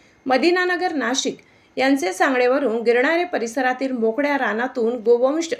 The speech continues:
जातीची जिवंत जनावरे गाडीत भरून आणले असून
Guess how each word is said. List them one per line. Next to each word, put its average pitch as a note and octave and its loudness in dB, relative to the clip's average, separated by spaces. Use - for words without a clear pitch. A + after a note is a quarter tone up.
जातीची C4+ -2
जिवंत C#4 -2
जनावरे G3+ -4
गाडीत B3 2
भरून D#4 0
आणले A3+ 2
असून A#3 -2